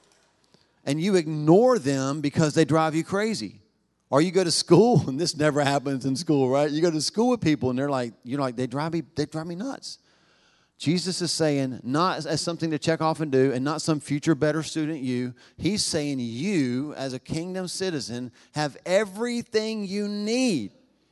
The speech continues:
to reconcile those people back to themselves and to God.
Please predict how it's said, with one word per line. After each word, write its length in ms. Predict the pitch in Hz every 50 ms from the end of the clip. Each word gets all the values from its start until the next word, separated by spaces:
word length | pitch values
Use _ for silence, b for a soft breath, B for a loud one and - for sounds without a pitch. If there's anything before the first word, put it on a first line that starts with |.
| _ _ _ _ _ _ _ _ _ _ _ _ _ _ -
to 120 | - 143
reconcile 640 | 131 120 135 151 151 156 139 - - 147 139 131 127
those 220 | 113 120 131 139 135
people 260 | - 143 131 98 104
back 200 | 113 117 104 107
to 80 | - 104
themselves 540 | 104 120 113 - - 123 117 113 110 - - -
and 200 | 123 123 117 110 107
to 100 | 117 101
God. 300 | 107 98 87 - -